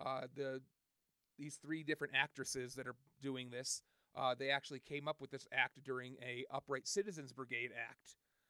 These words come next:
When I first just read the words, "Three Busy Debras," that's what I came up with, that stupid voice. Uh, this sounds really good.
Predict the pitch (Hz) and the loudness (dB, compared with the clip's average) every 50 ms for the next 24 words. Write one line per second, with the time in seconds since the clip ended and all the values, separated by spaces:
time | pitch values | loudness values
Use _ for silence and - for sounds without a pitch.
0 | _ _ _ _ _ _ _ _ _ _ _ _ _ _ _ _ _ _ _ _ | _ _ _ _ _ _ _ _ _ _ _ _ _ _ _ _ _ _ _ _
1 | _ _ - 143 143 151 165 156 160 165 - - 170 170 233 - - 165 151 - | _ _ -8 0 2 6 8 8 8 8 6 4 0 0 0 -2 -4 -6 -6 -4
2 | 123 - 143 156 147 131 139 135 120 123 131 135 147 165 175 180 - - - _ | 2 8 8 8 8 8 2 0 2 2 6 6 6 6 6 4 0 -4 -4 _
3 | _ - - 131 135 131 131 120 135 135 120 131 123 117 117 120 123 123 143 147 | _ -12 -8 -6 -4 -4 -2 0 0 0 0 0 -4 -2 0 0 2 4 4 4
4 | 147 151 151 147 - - _ _ _ _ _ - - 135 - 127 135 131 131 127 | 4 4 4 2 2 0 _ _ _ _ _ 0 0 0 2 4 6 6 6 6
5 | - 139 135 135 135 - - - 131 - - - - 147 139 139 139 131 135 123 | 4 2 4 4 4 2 2 -4 -4 -2 -2 0 2 2 2 2 0 -6 -4 -4
6 | 127 135 143 160 190 - - - - - _ _ _ _ _ _ _ _ _ _ | 2 4 4 4 6 4 2 2 2 -2 _ _ _ _ _ _ _ _ _ _
7 | _ _ _ _ _ _ - 76 76 - 147 - _ _ _ _ _ _ _ _ | _ _ _ _ _ _ -10 -2 0 0 0 0 _ _ _ _ _ _ _ _
8 | _ _ _ _ _ _ _ _ _ - - _ - 170 - - - 311 311 294 | _ _ _ _ _ _ _ _ _ -20 -14 _ 4 6 6 6 8 6 6 6
9 | 233 151 165 190 175 147 135 143 156 127 | 6 6 4 4 4 4 2 2 2 2